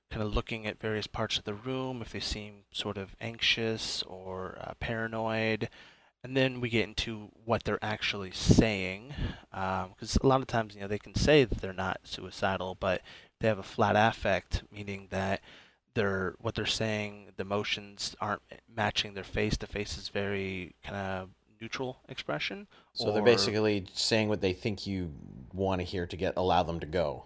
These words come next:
Speaker 2: I presume.
Speaker 1: Correct, yeah,
Speaker 2: Yeah.
Speaker 1: yeah. Um, 'cause, you know, no one wants to be in a, in a, in that sort of situation. There's a lot of stigma still. Um, you know, but on the flip side, we'll have patients who'll come in and they just want a room. They'll, you know, be homeless or,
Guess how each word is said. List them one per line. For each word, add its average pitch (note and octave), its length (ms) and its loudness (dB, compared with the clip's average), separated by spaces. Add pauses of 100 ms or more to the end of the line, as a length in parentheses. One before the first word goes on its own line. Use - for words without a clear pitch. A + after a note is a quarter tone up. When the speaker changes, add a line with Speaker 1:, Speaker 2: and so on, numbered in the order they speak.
(160)
Speaker 2:
I E2+ 100 -6
presume. D3+ 240 2
Speaker 1:
Correct, - 340 8
yeah, G2 480 2
Speaker 2:
Yeah. F2+ 360 -2
Speaker 1:
yeah. - 0 - (640)
Um, B2 280 0
'cause, - 180 -16
you F#4 120 -4
know, D4 60 -10
no B3 140 0
one C3 300 -2 (320)
wants A2 420 0
to - 140 -12
be F#2 420 -12 (960)
in A2 120 -6
a, - 120 -8
in G#2+ 140 -6
a, G2+ 180 -6
in A2 60 -16
that - 180 -4
sort - 300 -4
of G2+ 40 -8
situation. G2+ 580 -6
There's A2 120 -12
a A2+ 60 -2
lot G2+ 180 0
of G2 60 -8
stigma G2+ 480 -6
still. G#2 440 -4 (520)
Um, A2 320 -2 (100)
you E3 140 4
know, D3 40 4
but C3+ 200 4
on C3+ 140 8
the A#2 40 -2
flip - 240 -2
side, G#2+ 240 6
we'll G#2 120 -2
have A2+ 180 -2
patients - 340 2
who'll A2+ 80 -6
come A2 240 -4
in G#2 140 -2
and G2+ 80 -4
they A2+ 80 2
just - 240 -4 (160)
want A2 160 2
a G2+ 40 2
room. G#2 400 -4 (240)
They'll, G#2 440 -6
you G#2 60 -18
know, G#2 100 -8
be G2+ 100 -6
homeless A#2+ 720 -2
or, F2+ 400 -12